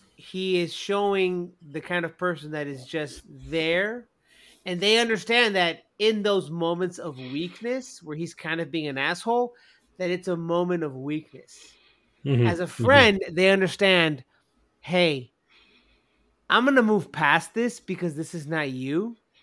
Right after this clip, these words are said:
Speaker 1: This
Speaker 2: Yeah.
Speaker 1: is you being just an asshole because right now you're just acting out against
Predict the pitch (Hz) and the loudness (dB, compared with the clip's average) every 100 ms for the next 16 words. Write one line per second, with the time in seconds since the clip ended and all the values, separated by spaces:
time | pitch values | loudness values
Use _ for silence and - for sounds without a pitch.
0 | _ _ 113 202 202 151 196 202 143 190 | _ _ -2 -2 -2 -4 -2 -2 0 2
1 | 175 170 135 165 160 - - _ _ _ | 2 2 -2 -2 -2 -6 -16 _ _ _
2 | _ - 160 165 180 180 202 175 165 165 | _ -12 -2 2 2 2 -2 0 -2 -2
3 | 160 139 - - 160 165 165 165 156 143 | -4 -6 -12 -8 -4 -2 -2 -2 -2 -6
4 | 143 - 151 156 170 156 - 139 160 202 | -10 -8 -8 -8 -10 -12 -8 0 2 2
5 | - 175 143 147 160 147 - - | -2 -14 -10 -6 -6 -6 -16 -20